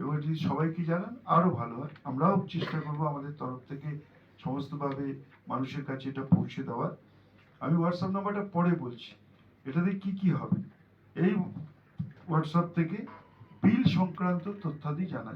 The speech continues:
যাবে, বিল দেখা এবং বিলের কপি ডাউনলোড করা যাবে, বিল পেমেন্ট করার সুবিধে থাকবে, বিল পেমেন্ট সংক্রান্ত তথ্যাদি থাকবে, পেমেন্ট করার পরে রসিদ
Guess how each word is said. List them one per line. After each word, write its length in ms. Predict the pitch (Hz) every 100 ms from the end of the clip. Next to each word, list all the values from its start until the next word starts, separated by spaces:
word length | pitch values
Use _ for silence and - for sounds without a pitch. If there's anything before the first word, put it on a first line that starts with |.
| 101
যাবে, 180 | - - - - - - - _ - - - - - - _ - - -
বিল 200 | 202 240 196
দেখা 220 | 170 - 208
এবং 120 | 226 196 160
বিলের 260 | 160 202 196
কপি 220 | 170 156 135
ডাউনলোড 380 | 147 175 190 180 -
করা 160 | 127 110
যাবে, 200 | - - - - - - - - - - - - - - - - - - -
বিল 200 | 208 247 -
পেমেন্ট 280 | 180 214 214
করার 220 | 196 196 147
সুবিধে 320 | 165 170 170 160
থাকবে, 300 | - - - - - - - - - _ - - _ _ - _ _ - - -
বিল 180 | 175 233 -
পেমেন্ট 300 | 190 202 233 -
সংক্রান্ত 440 | 170 160 190 196 196 214 196
তথ্যাদি 440 | 185 - 190 170 -
থাকবে, 280 | 123 131 160 - - _ _ - - _ _ _ - _ -
পেমেন্ট 360 | 165 185 226 240 -
করার 280 | 190 202 202
পরে 160 | - 220 196
রসিদ 300 | 160 - 233